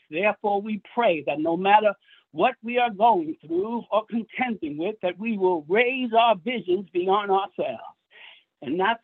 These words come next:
simply give to others, but give to others with your spirit. During this season, we celebrate the birth of our Savior,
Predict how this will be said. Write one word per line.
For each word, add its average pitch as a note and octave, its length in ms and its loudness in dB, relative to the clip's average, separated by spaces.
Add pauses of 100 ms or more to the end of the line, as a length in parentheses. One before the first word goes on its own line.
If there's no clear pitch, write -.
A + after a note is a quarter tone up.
simply G#3+ 400 -6
give B3 220 -2
to G3+ 160 -4
others, F#3+ 420 6
but F#3 220 -4
give A#3+ 160 4 (180)
to G3+ 180 2 (520)
others F3+ 380 4
with D3+ 180 -6
your D#3+ 200 2 (120)
spirit. - 260 -2 (1080)
During E3 240 4
this D#3+ 140 -4 (100)
season, F3+ 360 2
we D#3 200 -2
celebrate E3+ 420 6
the F3 60 0
birth F3 300 4
of G3 140 0
our G3 160 6 (100)
Savior, A3+ 460 -2